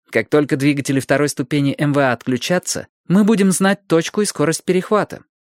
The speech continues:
Если они нам не понравятся, у нас будет сорок минут на корректировку. Два миллиметра в секунду, который дает наш двигатель, выглядит не очень, но за сорок минут мы сможем переместиться на пять целых семь десятых километра».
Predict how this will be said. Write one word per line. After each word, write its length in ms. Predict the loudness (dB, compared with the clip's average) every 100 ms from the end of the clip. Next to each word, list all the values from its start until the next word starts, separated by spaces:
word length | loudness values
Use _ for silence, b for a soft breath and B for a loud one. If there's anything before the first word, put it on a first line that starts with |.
| -2
Если 320 | 2 2 4
они 220 | 4 4
нам 180 | 2 2
не 80 | 0
понравятся, 800 | 0 0 0 -2 -2 -4 -4 -4
у 80 | 0
нас 200 | 0 0
будет 280 | -2 -4 -2
сорок 300 | -2 -2 -2
минут 260 | -2 -2 -2
на 120 | -2
корректировку. 720 | -2 -2 0 0 0 -2 -14 -20 _ _ _
Два 320 | -2 2 2
миллиметра 480 | 2 0 0 0 0
в 60 | -2
секунду, 440 | -4 -2 0 0
который 340 | 0 0 0 2
дает 300 | 2 0 0
наш 200 | -2 0
двигатель, 500 | -2 -2 -2 -6 -12 B B B B
выглядит 480 | 0 2 2 0 2
не 140 | 2
очень, 400 | 2 0 -2 -8 -12 _ 0
но 220 | 2 4
за 120 | 4
сорок 380 | 2 2 0 0
минут 300 | -2 0 0
мы 160 | 0 0
сможем 380 | 0 0 0 -2
переместиться 640 | 0 0 -2 -6 -6 -2
на 160 | 0 -2
пять 340 | 0 -2 0
целых 420 | -2 2 2 0
семь 300 | -2 0 2
десятых 420 | 0 0 0 -2 -4
километра». 640 | -2 0 0 -2 -4 -10